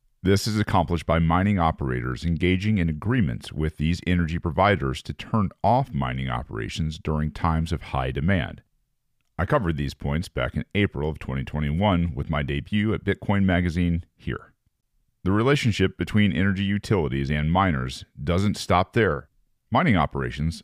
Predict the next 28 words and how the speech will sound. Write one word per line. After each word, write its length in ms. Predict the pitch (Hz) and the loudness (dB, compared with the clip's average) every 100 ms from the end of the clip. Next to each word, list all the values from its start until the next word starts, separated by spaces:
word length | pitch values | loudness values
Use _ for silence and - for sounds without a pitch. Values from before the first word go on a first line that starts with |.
| - | 0
also 320 | 123 131 98 | 4 4 2
wind 300 | 78 71 65 | -2 0 -2
up 120 | 60 | -4
providing 420 | - 71 71 80 95 | -4 -2 0 0 0
a 120 | 104 | 0
level 320 | 107 104 110 | 0 0 0
of 140 | 101 | -2
strength 480 | - - 120 117 - | -6 -2 0 0 -2
and 220 | - 80 82 | -4 -2 0
resilience 640 | 80 104 120 78 71 - | 0 0 2 0 -2 -8
to 140 | - 85 | -6 -2
the 140 | 78 | 0
electricity 720 | 76 71 - - 170 - 60 | 0 -2 -4 -4 -4 -4 -10
grids 360 | - 60 57 - | -8 -10 -10 -12
by 200 | - 58 | -10 -8
providing 600 | 65 57 73 87 92 - | -8 -2 0 2 0 -2
a 100 | - | -6
manner 500 | 65 78 95 92 104 - - _ _ | -2 2 4 4 2 -2 -12 _ _
for 100 | 92 | -6
them 300 | 143 151 117 | 0 2 2
to 100 | - | 0
operate 500 | 76 80 80 67 67 - | 0 -2 -2 -2 -2 -2
at 200 | 87 - | -2 2
near 260 | 92 101 107 | 2 4 4
max 360 | 95 95 - | 4 2 0
capacity 800 | - - - 185 - 57 58 57 _ _ - | -16 -6 0 0 0 -6 -6 -10 _ _ -6
with 140 | 73 | -4
an 120 | 73 | -2